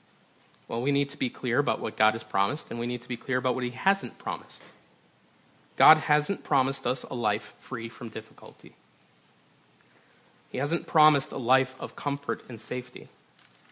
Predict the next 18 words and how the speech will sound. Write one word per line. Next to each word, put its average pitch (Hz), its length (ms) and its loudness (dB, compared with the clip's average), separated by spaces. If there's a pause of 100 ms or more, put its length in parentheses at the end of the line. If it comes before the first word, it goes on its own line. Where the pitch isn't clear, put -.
(1500)
Did 127 140 -6
you 175 120 4
notice 156 440 6
that 139 420 4
in 139 260 2
all 151 280 6
of 156 100 0
the 135 80 -6
passages 143 720 4
that 123 180 4
I 120 140 4
read, 120 520 4 (840)
telling 170 380 4
us 180 220 -2
to 156 60 -4
not 147 260 4
be 151 140 0
afraid, 135 600 0